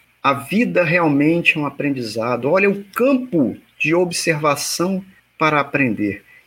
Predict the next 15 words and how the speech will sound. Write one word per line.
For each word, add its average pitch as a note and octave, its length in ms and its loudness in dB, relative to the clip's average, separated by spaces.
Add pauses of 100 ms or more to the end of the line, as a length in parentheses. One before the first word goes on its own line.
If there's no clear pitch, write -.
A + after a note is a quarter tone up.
E C#3+ 80 2
aprender F#3 600 0
não G3+ 300 2
só F3+ 340 -2
no E3+ 120 -2
intelecto, C#3+ 760 -2
aprender C#3 600 -2
no D3 120 -2
sentimento, C#3+ 640 0
como D#3+ 280 -2
que - 100 -8
a D3+ 40 0
natureza D3 840 -2 (340)
é B2 60 0
harmônica, A#2 960 -2